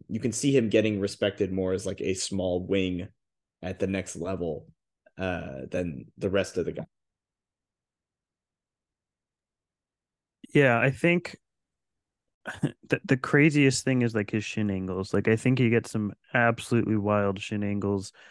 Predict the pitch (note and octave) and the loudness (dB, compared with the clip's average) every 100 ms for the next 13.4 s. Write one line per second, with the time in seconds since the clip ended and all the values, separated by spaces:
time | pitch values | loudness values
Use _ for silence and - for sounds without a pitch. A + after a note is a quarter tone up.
0 | - _ _ - - A#2+ - A2+ A2+ A#2 | -20 _ _ -8 0 2 4 2 2 4
1 | A2+ G#2 G2 A2 G#2+ A2 A2+ - _ _ | 6 6 6 4 4 2 -2 -12 _ _
2 | _ - A2 G#2+ G#2 - A#2+ A2+ G#2+ G#2 | _ -4 0 4 2 2 2 2 2 0
3 | G2+ A2 A2 A2 G#2+ - - - A#2 G#2 | 0 2 4 4 2 -4 -18 -14 -10 -10
4 | F#2+ G2 A2 A2+ A#2+ A2+ A2 A2+ G#2+ A2 | -10 -12 -10 -4 2 4 4 4 4 4
5 | A2+ A2 - - G#2+ G#2 G2 - _ _ | 4 2 0 -2 0 0 -2 -8 _ _
6 | _ _ _ - A2 G#2 F#2 F2 E2+ - | _ _ _ -4 -2 -2 -4 -8 -10 -14
7 | _ _ _ _ _ _ - A#2 - D3 | _ _ _ _ _ _ -14 -14 -12 -12
8 | B2+ - C#3 - - - - B2+ B2+ A#2 | -10 0 0 0 -4 -8 -2 0 2 2
9 | A#2 A#2 A2 A#2 A2+ - A#2 A#2 A#2 G#2 | 4 4 4 4 2 -4 -2 0 0 -2
10 | - G#2+ G#2+ G2+ - G2+ F#2 - - G#2 | 0 0 0 -4 -2 -2 -2 -4 0 0
11 | - G2+ G#2+ G#2+ - G#2 G#2 - - A2 | 0 0 0 -2 0 0 0 -4 -4 -4
12 | - G#2+ G#2+ A2+ G2 - G2+ G2+ G2+ F2 | 0 -2 -2 -4 -6 -2 0 2 0 -2
13 | G2+ G#2 G2 | 2 2 2